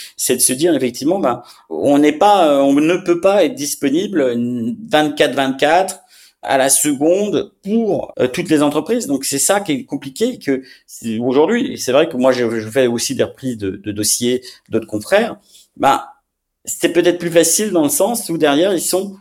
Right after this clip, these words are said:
déjà, parce que il n'y a pas de recette magique, euh, je pense qu'il n'y a pas de recette, recette magique, c'est que c'est compliqué dans tous les cas, euh, compte tenu de toutes les obligations qu'on a récurrentes, fiscales, et cetera. Alors ça changera probablement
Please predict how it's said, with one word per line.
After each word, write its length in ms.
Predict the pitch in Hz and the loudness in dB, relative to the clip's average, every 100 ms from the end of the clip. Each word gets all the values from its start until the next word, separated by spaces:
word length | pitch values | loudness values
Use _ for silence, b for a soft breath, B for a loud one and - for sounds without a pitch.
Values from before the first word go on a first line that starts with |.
| _ | _
déjà, 760 | 117 113 180 143 170 185 - - | -2 2 2 6 4 4 0 -10
parce 120 | 117 | -8
que 200 | - 131 B B B | -4 -6 B B B
il 40 | 110 | 2
n'y 60 | |
a 40 | 120 | 4
pas 140 | 143 | 4
de 60 | 127 | 4
recette 280 | 123 117 | 2 0
magique, 360 | 127 147 202 196 | 0 0 -2 -2
euh, 540 | 113 117 110 110 110 | 0 2 2 0 -2
je 120 | 110 120 | -2 0
pense 260 | 160 170 | 2 2
qu'il 100 | - | 2
n'y 40 | 117 | 0
a 20 | |
pas 80 | 127 | 0
de 60 | |
recette, 300 | 117 123 117 123 113 | 2 0 -2 -6 -10
recette 340 | 117 120 120 123 | -6 -4 -4 -4
magique, 480 | 131 196 202 - B B B B | -4 -4 -8 -12 B B B B
c'est 260 | - - 190 | -14 -4 -2
que 60 | |
c'est 160 | - - | 0 -2
compliqué 520 | - 139 135 220 202 | -2 -6 -6 -6 -6
dans 200 | 113 131 | -4 -4
tous 100 | 131 | -2
les 140 | 127 127 | -4 2
cas, 300 | 180 214 B B B | 2 2 B B B
euh, 460 | 127 127 123 123 117 - | 4 6 6 4 -2 0
compte 240 | 165 160 | 0 2
tenu 280 | 160 160 165 | 2 2 2
de 100 | 135 | 0
toutes 260 | 135 139 | -2 -6
les 160 | 135 123 | -2 -2
obligations 440 | 123 120 131 - 131 | -2 0 -2 -2 -4
qu'on 180 | 127 | 0
a 480 | 131 131 117 - - _ | 2 2 0 -4 -14 _
récurrentes, 600 | - 127 - 151 180 - | -10 -10 -2 2 2 2
fiscales, 480 | - - - 156 135 | -4 -6 -2 0 0
et 60 | 113 | 0
cetera. 320 | - 101 170 | -4 -2 -2
Alors 160 | 147 107 | -2 -4
ça 120 | 120 | -4
changera 380 | 123 113 120 117 | -4 -2 -4 -2
probablement 640 | 135 131 131 135 135 B | 2 2 2 0 -2 B